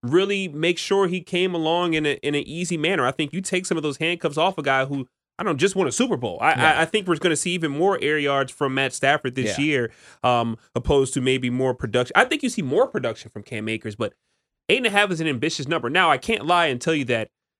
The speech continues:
Speaker 1: you know, Vegas, like, uh, Sean Marash has admitted on our show earlier today, that Vegas will do things with lines that make you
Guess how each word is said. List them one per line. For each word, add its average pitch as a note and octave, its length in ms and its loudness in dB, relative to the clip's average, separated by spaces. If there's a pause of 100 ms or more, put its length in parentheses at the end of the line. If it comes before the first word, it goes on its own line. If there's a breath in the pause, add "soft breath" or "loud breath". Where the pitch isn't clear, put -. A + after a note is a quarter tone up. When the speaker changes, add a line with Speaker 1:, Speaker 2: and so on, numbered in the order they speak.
(140)
Speaker 1:
you C3 80 0
know, C3+ 80 4
Vegas, C3+ 560 0
like, C3 340 0
uh, A2 200 -2
Sean C3 280 0
Marash A#2+ 340 0
has A2 120 -6
admitted A2 320 -4
on G#2 160 -6
our G#2+ 100 -4
show G#2+ 200 -6
earlier G#2+ 320 -4
today, B2 240 -2
that G#2 160 -4
Vegas D#3+ 320 2
will B2+ 80 -2
do C3+ 160 -2
things C3 240 -4
with A2 80 -4
lines B2 300 0
that A#2 100 -4
make A#2+ 200 -4
you A2 140 -6